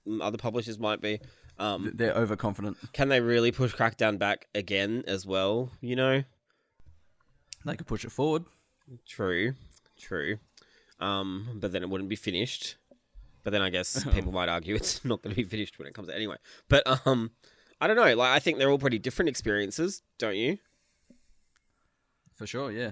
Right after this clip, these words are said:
Speaker 2: I think, uh, I, I read, uh, an interesting take on Twitter, uh, uh, which I shared with you at the time, saying, saying that all these games were sort of very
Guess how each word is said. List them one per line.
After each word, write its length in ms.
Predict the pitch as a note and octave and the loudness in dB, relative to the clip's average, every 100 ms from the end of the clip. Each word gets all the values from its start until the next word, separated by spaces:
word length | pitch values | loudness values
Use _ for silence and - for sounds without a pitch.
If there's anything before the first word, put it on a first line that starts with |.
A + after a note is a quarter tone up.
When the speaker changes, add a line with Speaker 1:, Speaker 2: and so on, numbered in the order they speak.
| G#2 | -6
Speaker 2:
I 100 | A2+ | -8
think, 220 | A2+ G2+ | -8 -8
uh, 260 | G2 F#2+ G2+ - _ _ _ | -8 -8 -8 -12 _ _ _
I, 60 | A#2 | -6
I 160 | A2 A2+ | -4 -2
read, 240 | B2 A#2+ | -2 -2
uh, 320 | A2 G2 F#2+ - - - G#2+ | -2 -2 -6 -10 -18 -18 -12
an 80 | |
interesting 400 | G#2+ A#2+ G#2 F#2+ | -8 -8 -10 -12
take 360 | F2+ F2 D#2+ - _ | -10 -12 -14 -20 _
on 220 | G#2+ G2 | -14 -14
Twitter, 340 | F#2+ G#2+ D#2 - _ _ _ - | -12 -12 -12 -14 _ _ _ -12
uh, 40 | G2 | -10
uh, 420 | F#2+ - - G2 | -8 -8 -8 -6
which 180 | G#2 F#2+ | -8 -10
I 60 | |
shared 240 | - B2+ G2+ | -6 -6 -6
with 100 | F2+ | -8
you 100 | E2+ | -14
at 80 | F2+ | -16
the 60 | |
time, 380 | - G2+ E2+ F2+ - _ _ _ _ _ | -14 -12 -12 -16 -20 _ _ _ _ _
saying, 280 | - G#2+ G2 - | -12 -10 -10 -8
saying 220 | G#2+ G#2 | -8 -6
that 120 | F#2+ | -4
all 140 | A2 | -4
these 180 | G#2 G#2 | -6 -8
games 380 | G#2 G2 G2 G2+ | -8 -10 -10 -12
were 60 | G#2 | -10
sort 240 | G#2 G2 | -10 -12
of 80 | G2+ | -10
very 420 | G2+ G2+ G2+ | -8 -8 -10